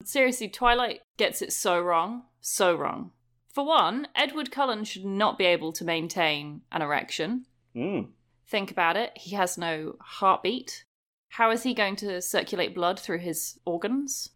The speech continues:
Speaker 2: For an immortal creature as well, he seems to have a very serious look on life. A kind of common theme I seem to find in fictional vampires, and it may be the same with real ones, any of you listening out there, that you kind of have a very fuck it mentality with being, you know, immortal,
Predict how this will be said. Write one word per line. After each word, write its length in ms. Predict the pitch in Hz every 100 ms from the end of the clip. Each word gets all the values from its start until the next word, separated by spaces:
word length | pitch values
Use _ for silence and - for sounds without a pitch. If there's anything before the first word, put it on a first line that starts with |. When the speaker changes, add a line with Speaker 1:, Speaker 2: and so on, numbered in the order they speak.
| _
Speaker 2:
For 120 | -
an 80 | 160
immortal 340 | 160 190 190 143
creature 360 | 165 160 135
as 100 | 107
well, 180 | 123 113
he 100 | 110
seems 240 | 147 139
to 60 | 127
have 60 | 107
a 40 |
very 200 | 117 117
serious 460 | - - 104 101 98
look 160 | -
on 100 | 113
life. 260 | 117 135 - _ _ _ -
A 60 |
kind 120 | 156
of 60 | 135
common 240 | 175 156
theme 320 | - 143 120 -
I 140 | 151 156
seem 200 | 135 117
to 100 | 117
find 400 | 110 104 98 -
in 100 | 107
fictional 380 | - 135 - 101
vampires, 480 | 98 92 98 95 -
and 80 | 180
it 60 | 262
may 140 | 392
be 80 | 143
the 80 | 110
same 200 | 123 127
with 120 | 170
real 220 | 160 165
ones, 300 | 104 104 95
any 160 | 123 110
of 80 | 101
you 180 | 101 101
listening 360 | 101 101 92
out 160 | 151 -
there, 240 | 98 131 - _ _ _
that 160 | - 135
you 80 | 139
kind 160 | 160
of 80 | 147
have 140 | 143 131
a 20 |
very 160 | 147
fuck 320 | 120 - 151 -
it 100 | 120
mentality 720 | 113 110 117 110 - 185 -
with 160 | 113 113
being, 240 | 120 110
you 60 | 107
know, 200 | 95 95 - _ -
immortal, 680 | 123 117 127 110 - 101